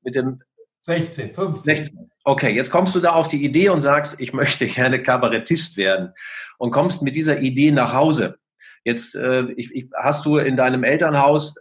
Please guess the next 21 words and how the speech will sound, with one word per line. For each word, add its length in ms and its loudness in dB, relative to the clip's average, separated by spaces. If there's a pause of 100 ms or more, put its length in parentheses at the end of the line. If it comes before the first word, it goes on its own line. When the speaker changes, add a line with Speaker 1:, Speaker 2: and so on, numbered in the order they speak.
Speaker 1:
äh, 60 -4
Erfahrung 840 2
oder 200 0
hatten 220 -2
deine 220 0
Eltern 300 0
schon 160 -4
Erfahrung 400 2
mit 140 0
dem 100 -2
Thema 260 -2
Schauspiel 460 0
oder 220 0
warst 260 2
du 80 -4
der 160 0
erste 420 2
aus 140 0
der 160 0
Art 160 -2
Geschlagene? 600 -2